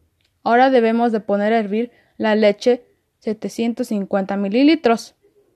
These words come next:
Seis. Una vez ya hervida la leche, agregamos la leche condensada, la que sería la mitad,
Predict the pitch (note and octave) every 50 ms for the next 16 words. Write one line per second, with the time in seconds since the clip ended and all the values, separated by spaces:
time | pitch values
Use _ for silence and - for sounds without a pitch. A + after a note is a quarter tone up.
0 | _ _ _ _ _ _ _ _ _ _ _ _ _ _ _ _ _ _ _ _
1 | - - B3 A3 F3 F#3 - _ _ _ - C4 D4 D4 D#4 D4 C4 B3+ B3+ A3+
2 | B3+ A#3+ B3 A#3+ G3+ G#3 G#3 A3 A3+ A#3+ A#3 G#3+ G3+ G3 F#3+ G3 - A#3+ - -
3 | - G#3 G3+ G3 F#3+ F#3 F3+ F#3 F#3+ G3 G3+ A3 B3 - - _ _ _ _ _
4 | _ _ _ _ _ _ - G#3+ G#3 G3+ G3+ G3+ G3 - G#3+ G#3 - A#3+ B3 B3
5 | C4 C4+ B3+ - C#4 C4+ C4 C4 C4 C4 C4 C4+ - _ _ _ _ _ _ _
6 | - G3+ F#3+ - - - - G#3 G3+ G3 G3 G#3 G#3 A#3+ C4+ C4 - C#4+ C4+ C4+
7 | C4 C4+ -